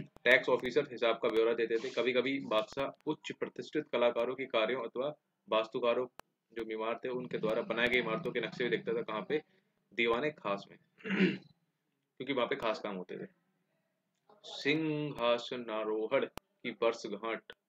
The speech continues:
मतलब कि जो उन्होंने क्राउन बनवाया था, उसका birthday था, बोल सकते हो।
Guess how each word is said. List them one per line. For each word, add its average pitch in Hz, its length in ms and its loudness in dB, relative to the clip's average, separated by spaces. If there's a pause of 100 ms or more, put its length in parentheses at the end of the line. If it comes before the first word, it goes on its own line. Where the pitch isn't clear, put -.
मतलब 110 220 -4
कि 135 300 -8 (500)
जो 113 80 0
उन्होंने 113 220 -2
क्राउन 117 280 0
बनवाया 107 260 -2
था, 135 240 -4
उसका 127 580 -2 (720)
birthday 120 400 2
था, 104 180 -6
बोल 101 180 -4
सकते - 260 -10
हो। - 100 -10